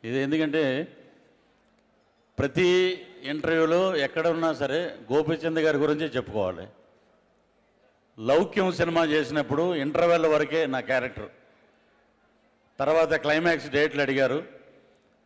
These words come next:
శ్రీవాసు గారు కానీ, మా ప్రొడ్యూసర్ కానీ, అలాగే మా గోపీచంద్ గారు కానీ, "వద్దులేయే, ఫైట్ పెట్టుకుంటే సరిపోద్ది"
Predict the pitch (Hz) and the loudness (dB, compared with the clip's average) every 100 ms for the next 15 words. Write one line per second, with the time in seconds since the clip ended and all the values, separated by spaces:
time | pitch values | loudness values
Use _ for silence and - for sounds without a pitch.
0 | _ 120 147 156 151 156 147 135 139 143 | _ -2 2 4 2 2 2 2 -2 -4
1 | 160 - - _ - 104 107 113 113 120 | -8 -16 -20 _ -10 -8 -4 -6 -4 0
2 | 139 127 131 127 123 135 139 - - _ | 0 0 -2 0 0 -2 -10 -16 -20 _
3 | _ _ _ _ - 113 127 127 123 113 | _ _ _ _ -6 -2 0 2 2 0
4 | 107 113 110 104 95 131 135 123 127 123 | -2 -2 -2 -4 -2 0 0 -2 -4 -2
5 | 120 107 110 113 98 101 _ - 113 117 | -2 -2 -6 -6 -8 -12 _ -6 -4 0
6 | 147 147 147 143 135 139 139 139 131 135 | 0 2 2 0 0 -2 -2 -4 -4 -4
7 | 135 139 131 139 139 139 156 | -2 -2 0 0 0 -2 -2